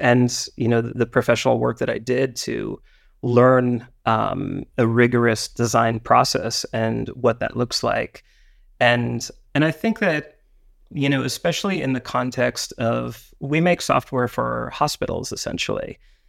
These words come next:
And, uh, a hospital is a complex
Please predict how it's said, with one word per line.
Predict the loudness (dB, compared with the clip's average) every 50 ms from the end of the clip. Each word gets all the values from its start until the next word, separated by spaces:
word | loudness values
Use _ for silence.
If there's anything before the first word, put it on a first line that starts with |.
| -20 -20 -20 -8 _
And, | 2 2 4 4 2 0 -2 -6 -10 _ _ _ _ 2
uh, | 2 2 2 0 0
a | -2
hospital | -2 -2 -2 -2 -2 0 2 4 2 2 2
is | 0 -2 -2 -2 -2 -4 -4 -4
a | -2 0 0 0 -2 -4 -8 -12
complex | -8 -2 0 0 0 0 -2 -2 -2 -2 -2 -2 -6 -8 -10 -8 -10 -10 -12